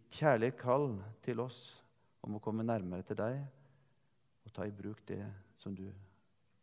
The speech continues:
vil gi oss. Jesus, takk for at du viste oss veien, og at du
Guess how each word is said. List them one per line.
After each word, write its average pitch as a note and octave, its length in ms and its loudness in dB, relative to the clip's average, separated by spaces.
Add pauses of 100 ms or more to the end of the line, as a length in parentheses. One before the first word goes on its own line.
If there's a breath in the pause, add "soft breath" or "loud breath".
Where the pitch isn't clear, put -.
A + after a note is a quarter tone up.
(800 soft breath)
vil - 220 -8
gi F#2+ 100 -8
oss. G#2+ 160 -16 (3250)
Jesus, G#2 260 -4
takk - 220 -6
for G2+ 80 -2
at G2+ 160 -8
du G#2 80 -6
viste G2 320 -4
oss G2 160 -8
veien, F#2 320 -2
og G2+ 160 -6
at - 160 -10
du F#2+ 240 -2